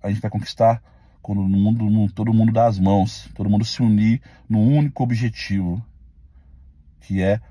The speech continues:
a nossa valorização, que é sim continuar mantendo o nosso trabalho em dia como nós fazemos.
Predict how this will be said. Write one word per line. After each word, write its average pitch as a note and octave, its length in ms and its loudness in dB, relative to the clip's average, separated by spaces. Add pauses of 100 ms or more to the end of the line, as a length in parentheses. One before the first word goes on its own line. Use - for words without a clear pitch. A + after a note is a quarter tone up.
a F2+ 80 -4
nossa G2 180 -4
valorização, G2 720 -2 (240)
que G2 160 -4
é G#2 100 4
sim G#2 280 -2
continuar G#2+ 760 0 (260)
mantendo G#2+ 760 0
o A2+ 80 -6
nosso G2+ 240 -2
trabalho A2 380 2
em G2+ 100 0
dia G#2 440 -2 (400)
como G2+ 200 -2
nós G#2+ 120 -2
fazemos. F2 720 -4